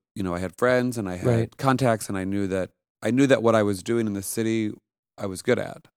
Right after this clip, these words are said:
Speaker 1: Um,
Speaker 2: Who told you that? Or, or what made you know?
Speaker 1: Um, I don't know.
Speaker 2: You
Speaker 1: And I
Speaker 2: just felt,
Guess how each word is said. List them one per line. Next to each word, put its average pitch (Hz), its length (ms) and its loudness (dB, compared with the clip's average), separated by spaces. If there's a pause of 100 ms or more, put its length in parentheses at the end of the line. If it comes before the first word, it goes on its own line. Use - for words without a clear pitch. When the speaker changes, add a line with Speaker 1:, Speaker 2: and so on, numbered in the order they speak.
(960)
Speaker 1:
Um, 85 460 -8
Speaker 2:
Who 143 100 6
told 139 280 2
you 95 100 -4
that? 104 200 -10 (960)
Or, 113 180 6
or 110 140 4
what 113 160 6
made 104 240 2
you 92 80 0
know? 95 320 -2 (1600)
Speaker 1:
Um, 110 1000 2 (720)
I 101 160 -4
don't 107 180 0
know. 143 360 -2 (1080)
Speaker 2:
You - 40 0
Speaker 1:
And 104 60 2
I 101 40 4
Speaker 2:
just - 280 -4
felt, 107 320 6